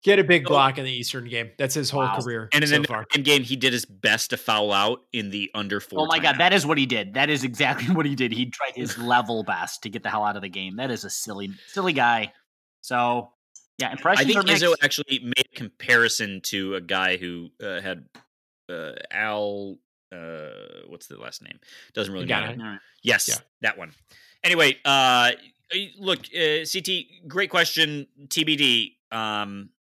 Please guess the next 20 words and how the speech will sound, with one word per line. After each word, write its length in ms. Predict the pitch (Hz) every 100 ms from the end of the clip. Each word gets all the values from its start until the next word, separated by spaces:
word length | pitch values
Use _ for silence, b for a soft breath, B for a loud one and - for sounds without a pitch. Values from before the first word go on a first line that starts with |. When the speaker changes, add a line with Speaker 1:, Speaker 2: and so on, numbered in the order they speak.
| _ _ _ _ -
Speaker 2:
y-, 80 | 113 _ _ _ _ 123
like 240 | 139 147
Izzo 260 | 156 151 147
teams, 280 | 151 135
I 80 | 120
think 220 | 131 135
you're 100 | 135
just 180 | 120 120
gonna 140 | 120 110
have 160 | 117
to 60 | 101
wait 160 | 107 104
until 160 | 107
the 60 | 95
back 180 | 95 -
half 140 | 92
of 60 | 95
the 60 |
season 320 | 92 95 90 87
to 200 | 87